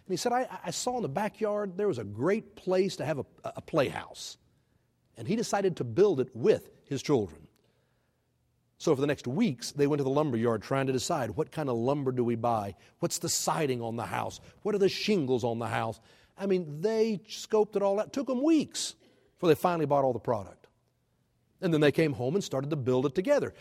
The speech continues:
They built the platform. And then they built the walls and worked on the roof.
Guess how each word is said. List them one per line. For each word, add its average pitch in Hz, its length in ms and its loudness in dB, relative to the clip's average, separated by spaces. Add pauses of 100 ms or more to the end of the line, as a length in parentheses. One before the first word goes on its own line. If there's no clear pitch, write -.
(100)
They 127 140 2
built 120 400 0
the 151 60 -8
platform. 110 760 -2 (680)
And 135 140 -6
then 147 60 -4
they 160 120 2
built 143 300 2
the 185 60 4
walls 165 500 6
and 117 120 -6
worked 151 240 4
on 175 80 2
the 175 80 2
roof. 185 440 2